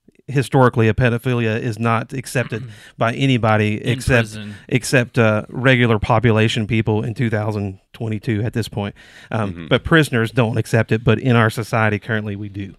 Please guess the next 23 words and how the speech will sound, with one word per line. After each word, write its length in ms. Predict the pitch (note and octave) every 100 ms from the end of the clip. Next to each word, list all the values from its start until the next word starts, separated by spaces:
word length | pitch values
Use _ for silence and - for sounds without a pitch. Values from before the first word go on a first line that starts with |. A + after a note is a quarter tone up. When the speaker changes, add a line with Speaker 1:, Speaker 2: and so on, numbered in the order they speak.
| _
Speaker 2:
If 140 | C#3+ G2+
Speaker 1:
I 100 | A#2
don't 140 | G#2+ A#2
know 80 |
why 240 | G#2+ G#2+ G2+
that 120 | G#2
is, 160 | G2+ -
but 180 | - A2
that's, 240 | G2+ -
that's 260 | - A#2 -
the 60 |
way 60 | A2+
it 80 | -
is. 120 | -
Speaker 2:
So 240 | - - B2+
Epstein's 600 | C3+ C#3+ - C#3+ B2 A2+
plane 300 | - A#2 G#2
was 120 | G2+
called 180 | - G#2+
the 80 | G2+
Lolita 500 | G#2 G#2 A2 A2+ A2+
Express. 640 | F#2+ G2 - G#2+ A#2 -
Speaker 1:
Correct. 360 | - A#2 -